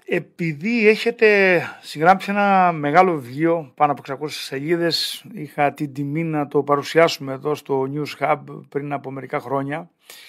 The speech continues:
και έχετε κάνει μια ολοκληρωμένη έρευνα στα θέματα των εξοπλισμών. Θέλω να μπούμε λίγο σε αυτό το κομμάτι και με αυτό να κλείσουμε, έτσι, την συζήτηση που έχουμε.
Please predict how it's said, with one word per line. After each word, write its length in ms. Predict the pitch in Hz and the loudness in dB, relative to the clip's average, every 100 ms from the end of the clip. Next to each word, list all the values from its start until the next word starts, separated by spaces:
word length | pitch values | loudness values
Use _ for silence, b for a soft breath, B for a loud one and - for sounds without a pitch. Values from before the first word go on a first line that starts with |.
| B B _ | B B _
και 480 | 165 160 160 156 170 | 6 10 10 10 8
έχετε 880 | 202 - 214 202 202 190 190 180 | 6 2 0 4 4 4 4 4
κάνει 260 | 180 190 190 | 4 4 4
μια 100 | 202 | 4
ολοκληρωμένη 880 | 202 196 170 165 165 196 208 190 175 | 2 2 6 6 6 0 0 0 4
έρευνα 580 | 185 170 135 139 135 123 | 6 4 2 -2 -4 -4
στα 400 | - - 147 - _ | -4 -2 -2 -2 _
θέματα 500 | 170 175 160 151 143 | -2 0 0 -2 0
των 240 | 160 151 | 0 0
εξοπλισμών. 960 | 143 - 147 123 135 120 131 135 147 - b b b b b | -4 -2 -2 -2 -8 -8 -6 -6 -8 -20 b b b b b
Θέλω 720 | - - 190 226 180 185 247 _ | -20 0 2 4 4 4 0 _
να 200 | 151 147 | -2 0
μπούμε 240 | 151 214 190 | 0 0 0
λίγο 200 | 202 202 | 2 0
σε 120 | 170 | -2
αυτό 240 | - 214 | 0 2
το 120 | 196 | 2
κομμάτι 320 | 175 147 151 151 | 0 2 0 0
και 80 | |
με 60 | 151 | -10
αυτό 180 | 131 170 | -8 -6
να 100 | 160 | -6
κλείσουμε, 460 | - 165 - 143 | -6 -6 -6 -8
έτσι, 240 | 139 - 147 | -12 -12 -18
την 240 | - 143 135 135 139 - | -14 -14 -12 -16 -18 -16
συζήτηση 440 | - 139 143 143 | -10 -8 -6 -6
που 100 | 135 | -6
έχουμε. 360 | 135 - 151 | -6 -6 -12